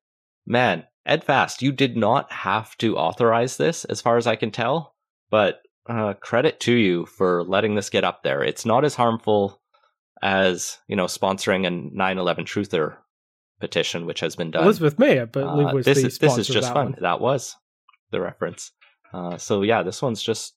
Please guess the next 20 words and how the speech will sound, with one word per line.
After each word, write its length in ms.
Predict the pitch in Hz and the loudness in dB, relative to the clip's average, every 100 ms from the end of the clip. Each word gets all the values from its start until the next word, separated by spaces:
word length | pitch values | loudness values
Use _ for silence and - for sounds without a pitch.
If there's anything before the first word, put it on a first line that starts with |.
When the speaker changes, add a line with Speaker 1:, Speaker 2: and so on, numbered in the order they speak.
| - | -12
Speaker 1:
this 180 | 156 - | -12 -10
is 40 | |
just 340 | - - - - | -6 -6 -4 0
fun. 260 | 180 180 | 2 4
Speaker 2:
It, 60 | 262 | 4
it 60 | |
is 140 | 339 370 | 4 6
a 60 | |
weird 420 | 320 175 185 202 214 | 4 4 6 6 6
Speaker 1:
I 40 | |
like 120 | 180 | 4
Speaker 2:
one 140 | 185 190 | 4 4
Speaker 1:
it. 80 | - | 2
Speaker 2:
for 240 | 175 165 | 2 2
a 40 | |
conservative 840 | 156 160 151 156 147 147 151 147 - | 2 0 4 6 6 6 4 2 0
to 160 | 151 | 0
sponsor, 560 | 143 - 131 147 165 165 | 0 0 0 0 -2 -2
considering 480 | 156 151 156 147 147 | 0 0 0 2 2
that 160 | 147 | 0